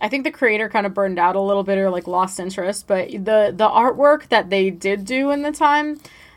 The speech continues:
transcendental. And there's one little comic that they made that actually, like, made me understand what was so appealing about,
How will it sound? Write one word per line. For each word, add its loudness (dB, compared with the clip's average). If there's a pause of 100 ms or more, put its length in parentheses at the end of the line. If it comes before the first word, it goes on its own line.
(400)
transcendental. -4 (360)
And 2 (540)
there's 2
one 2 (140)
little 2
comic -2
that -6
they -2
made -8
that 2
actually, -2
like, -2 (1000)
made 0
me 4
understand 0
what -4
was -8
so -2
appealing -4
about, 2